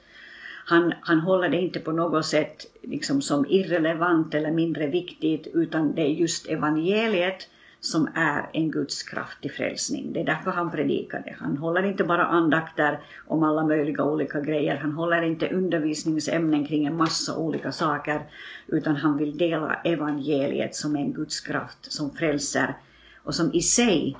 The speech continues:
alltså evangeliet i sig innehåller en kraft som kan förvandla människors liv. Och det är kanske nog en bra tanke att komma ihåg att om vi förlorar tron på evangeliet, eh, så har vi nog skäl att, att låsa in oss någonstans ordentligt i coronatider och verkligen be Gud om att Gud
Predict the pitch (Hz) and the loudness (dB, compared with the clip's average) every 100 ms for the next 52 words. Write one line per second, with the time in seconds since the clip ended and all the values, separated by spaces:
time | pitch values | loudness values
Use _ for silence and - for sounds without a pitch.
0 | - 156 - - 165 170 190 170 147 143 | -6 -6 -4 -2 0 2 2 2 2 0
1 | - 214 175 - 170 151 143 156 147 - | 2 4 4 2 2 2 2 -2 -2 0
2 | 160 - 165 139 - - - 151 139 151 | -2 0 -2 -2 -6 -8 -4 -2 -2 -2
3 | 110 - 143 143 - - - - - - | -2 -2 -4 -4 -4 -4 -4 -4 -6 -6
4 | - 82 69 - - - - - - - | -4 -4 -6 -10 -20 -20 -18 -16 -16 -16
5 | - - 165 190 208 196 196 202 185 208 | -16 -4 0 4 4 4 2 2 4 4
6 | 196 196 214 208 175 - 180 165 147 160 | 4 2 2 2 0 2 2 4 4 4
7 | 180 160 160 170 175 180 196 202 262 254 | 4 2 0 2 2 2 2 2 4 2
8 | 165 - 196 175 165 147 151 156 170 151 | 0 -2 -4 0 2 2 2 0 2 2
9 | 143 165 190 - - - - - - 160 | 2 2 0 -8 -18 -20 -18 -18 -4 -2
10 | 156 160 180 160 - - 180 180 190 190 | 0 0 2 2 2 -2 -2 -2 -2 0
11 | 220 214 185 156 - - 156 - - - | 2 2 4 2 0 -6 -6 -6 -12 -4
12 | 175 175 175 170 214 160 147 165 - - | 2 2 4 4 6 6 4 2 -2 -4
13 | - 160 147 - 151 160 160 143 156 175 | 0 0 0 0 0 0 0 2 2 0
14 | - 143 - - 143 143 156 165 156 143 | 0 0 0 -6 -6 0 0 2 0 0
15 | 156 147 147 - - 156 170 175 160 160 | 0 0 -2 -4 -4 -2 0 0 0 0
16 | 143 170 165 165 151 151 147 139 165 175 | 2 2 2 2 2 2 0 0 0 -2